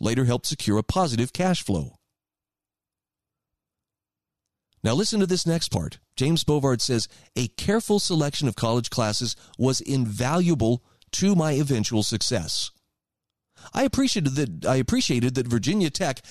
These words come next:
let me take a Chinese menu approach to classes without obliging me to slog through the usual freshman courses.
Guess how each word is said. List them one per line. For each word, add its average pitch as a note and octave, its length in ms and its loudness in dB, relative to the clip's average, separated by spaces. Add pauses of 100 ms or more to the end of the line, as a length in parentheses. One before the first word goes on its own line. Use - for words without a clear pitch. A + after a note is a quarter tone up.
(140)
let F#3 200 0
me G#3+ 120 0
take D#3+ 240 -2
a C3 60 -2
Chinese F3 520 -2
menu C3 400 0
approach A2+ 380 0
to A2 80 -2
classes A2 440 -2 (280)
without A3 320 2
obliging F3+ 500 2
me E3+ 80 4
to F3 100 0
slog C3 480 0
through C#3+ 140 0
the D3+ 80 2
usual A2 380 2
freshman A2+ 420 0
courses. - 560 -2